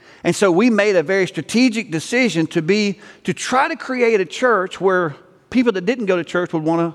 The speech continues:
attend. We, we wanted to try to create a, a church where unchurched people would say, "I'll go to that place." Now, that seems crazy because as I grew up, people that didn't go to church didn't wanna go to my church because of the things that were part of the church.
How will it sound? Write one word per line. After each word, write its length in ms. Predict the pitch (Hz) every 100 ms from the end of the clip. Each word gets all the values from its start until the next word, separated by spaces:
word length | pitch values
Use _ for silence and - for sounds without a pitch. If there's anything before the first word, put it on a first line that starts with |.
| -
attend. 400 | 185 180 190 107 - _ _ - - _ _ _ _ -
We, 140 | 226
we 120 | 220
wanted 280 | 302 269 226
to 80 | 190
try 200 | - 240
to 80 | 240
create 320 | 247 240 208
a, 120 | 202 - - _ -
a 60 | 165
church 440 | - 285 294 220
where 220 | 196 196 - -
unchurched 480 | 320 330 247 208 -
people 260 | 196 185 175
would 100 | -
say, 220 | 214 185 - -
"I'll 200 | 247 285
go 140 | 165
to 80 | 156
that 180 | 311 -
place." 440 | 190 277 - - - _ _ _ _ _ _ _ _ -
Now, 100 | 190
that 200 | 269 294
seems 300 | 302 285 214
crazy 420 | - 311 285 202
because 280 | 180 214 180
as 80 | 233
I 120 | 294
grew 240 | 226 226
up, 300 | 214 254 - - _ _ _
people 200 | 254 277
that 100 | 214
didn't 220 | 233 294
go 100 | 226
to 80 | 208
church 320 | - 226 226 170
didn't 240 | 254 202
wanna 220 | 233 220
go 160 | 180 220
to 60 |
my 200 | 190 294
church 300 | - 220 240 220
because 400 | 214 254 302 247
of 140 | 165
the 100 | 165
things 320 | - 196 156
that 100 | 165
were 100 | 139
part 240 | 151 175 147
of 40 |
the 80 | 131
church. 440 | 160 107 - -